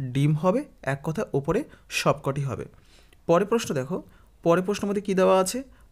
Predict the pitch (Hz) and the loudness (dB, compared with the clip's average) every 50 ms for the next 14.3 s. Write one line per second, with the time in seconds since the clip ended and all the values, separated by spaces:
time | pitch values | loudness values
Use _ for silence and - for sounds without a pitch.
0 | - - 160 156 180 185 226 220 - 226 208 202 180 147 131 127 - 220 254 - | 0 2 2 4 4 2 -2 -2 -2 -2 0 2 4 4 4 2 0 -4 -8 -10
1 | - - - _ _ _ _ - - 147 151 165 170 170 196 190 156 123 123 131 | -12 -20 -20 _ _ _ _ -2 0 2 2 0 0 0 0 2 2 2 0 -4
2 | 147 - - _ _ _ _ - - 175 160 175 180 - - 175 147 - 104 87 | -6 -10 -14 _ _ _ _ -6 -2 0 0 0 0 -2 -2 -2 -2 -2 -2 -4
3 | - - - - - _ _ _ _ _ _ _ _ _ _ - - _ - - | -6 -8 -12 -20 -20 _ _ _ _ _ _ _ _ _ _ -20 -20 _ -10 -4
4 | - 190 170 175 - 196 185 202 190 180 165 151 151 127 127 - - - _ _ | -2 -2 -2 -2 -2 -4 -2 0 2 2 2 2 0 0 -2 -4 -6 -12 _ _
5 | _ _ _ _ _ _ _ _ _ _ _ _ _ _ _ _ _ _ _ _ | _ _ _ _ _ _ _ _ _ _ _ _ _ _ _ _ _ _ _ _
6 | _ _ _ _ _ _ _ _ _ _ _ _ _ _ _ _ _ _ _ _ | _ _ _ _ _ _ _ _ _ _ _ _ _ _ _ _ _ _ _ _
7 | _ _ _ _ - 175 170 160 143 135 135 165 - - - _ _ - - - | _ _ _ _ 2 2 4 4 4 2 0 -4 -8 -14 -20 _ _ -18 -8 0
8 | - 190 185 180 185 196 190 190 175 147 151 156 170 180 180 196 185 185 185 190 | 2 4 4 4 4 2 2 2 2 2 2 2 2 0 0 0 0 0 2 2
9 | 190 190 185 202 226 - - _ _ _ _ - - 180 170 165 170 180 180 - | 2 2 2 2 -2 -6 -10 _ _ _ _ -2 2 2 2 2 0 -2 -6 -12
10 | - - _ _ _ _ _ _ _ _ _ _ - - - 185 165 175 185 185 | -18 -20 _ _ _ _ _ _ _ _ _ _ -4 -2 0 2 2 2 2 2
11 | 185 196 190 190 185 185 - 208 214 - - 202 185 185 185 180 180 180 190 226 | 4 2 2 2 2 -2 -4 -4 -4 -2 0 0 2 4 4 4 4 4 2 2
12 | 262 - - - _ _ _ _ _ _ _ _ - - - - - 143 135 147 | -2 -4 -12 -20 _ _ _ _ _ _ _ _ -20 -20 -20 -14 -10 -4 0 2
13 | 165 156 139 127 147 180 - - _ _ - 143 147 151 151 151 160 175 180 185 | 4 4 4 2 0 -2 -8 -16 _ _ -4 0 2 4 4 4 4 2 2 2
14 | 202 196 185 190 - 190 | 2 0 0 0 -2 -2